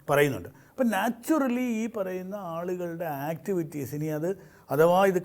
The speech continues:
continuation of the government വന്നിട്ടില്ലെങ്കിൽ പോലും ഒരുപക്ഷേ, ആ,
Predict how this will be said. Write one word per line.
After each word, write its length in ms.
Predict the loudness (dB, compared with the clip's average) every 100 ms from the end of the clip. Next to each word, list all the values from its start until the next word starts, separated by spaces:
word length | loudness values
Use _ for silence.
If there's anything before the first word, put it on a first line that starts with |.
| 0
continuation 680 | -2 -2 -2 -2 -4 -4 -6
of 60 | -4
the 60 | -2 -2
government 360 | -4 -4 -4 -4
വന്നിട്ടില്ലെങ്കിൽ 600 | -4 -6 -4 -4 -2 -4
പോലും 640 | -6 -8 -10 -10 -12 -12 -16 _ _ _ _ _ -6
ഒരുപക്ഷേ, 760 | -2 0 -2 -4 -2 0 -2 -6 -18 -20 _ _
ആ, 100 | -8